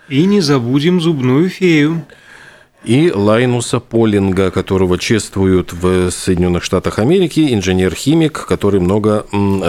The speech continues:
Speaker 2: называют отцом молекулярной биологии, две Нобелевки получил.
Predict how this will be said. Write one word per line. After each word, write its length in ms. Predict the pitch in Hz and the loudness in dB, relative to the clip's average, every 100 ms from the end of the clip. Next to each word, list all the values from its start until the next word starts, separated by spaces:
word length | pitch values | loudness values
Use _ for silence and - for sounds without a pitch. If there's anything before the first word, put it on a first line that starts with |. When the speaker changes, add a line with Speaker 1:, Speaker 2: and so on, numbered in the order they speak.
| 98 107 | 0 0
Speaker 2:
называют 280 | 98 117 107 | 0 0 0
отцом 300 | 95 143 151 | -2 -2 0
молекулярной 720 | 127 98 92 95 107 104 95 | 0 0 0 0 2 0 0
биологии, 680 | 92 95 98 117 95 90 80 | 0 0 2 0 0 -2 -2
две 280 | 76 95 113 | 0 0 2
Нобелевки 500 | 95 85 80 - - | 0 -2 -4 -6 -8
получил. 520 | 78 78 - 67 | -2 -2 -2 -8